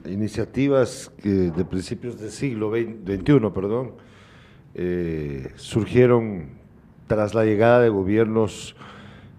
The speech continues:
de izquierda a, a varios países latinoamericanos. Al final, ¿qué pasó con todas esas iniciativas? Al fin, eh, eh,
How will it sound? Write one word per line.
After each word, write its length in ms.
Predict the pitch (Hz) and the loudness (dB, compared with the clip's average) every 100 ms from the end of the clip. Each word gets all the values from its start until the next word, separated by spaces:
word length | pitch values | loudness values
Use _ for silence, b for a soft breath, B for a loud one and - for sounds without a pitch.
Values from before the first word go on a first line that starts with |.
| - | -16
de 200 | - 101 | -4 -2
izquierda 760 | 98 95 - 202 123 69 - - - - | -2 -4 6 8 8 4 -6 -14 -20 -16
a, 340 | 82 90 85 | -10 -8 -8
a 160 | - 95 | -6 0
varios 300 | 107 117 107 | 4 4 2
países 720 | - 101 104 - 98 82 - | 0 0 0 -4 -8 -8 -10
latinoamericanos. 920 | 87 87 85 87 87 90 208 190 - B B B B B - | -8 -6 -4 -2 -4 -2 0 0 -4 B B B B B -16
Al 120 | 135 | -16
final, 300 | - 139 202 | -10 -6 -4
¿qué 140 | - 247 | -4 -4
pasó 360 | 220 - 190 | -4 -2 -2
con 220 | 175 139 | -2 -4
todas 320 | 151 143 131 131 | 0 0 0 -4
esas 260 | 127 104 | -6 -4
iniciativas? 680 | 107 101 101 - 107 104 - | -6 -4 -6 -4 0 0 -2
Al 100 | 92 | -8
fin, 300 | 82 101 104 | -8 -10 -10
eh, 240 | - 101 - | -10 -10 -8
eh, 300 | 107 104 | -8 -6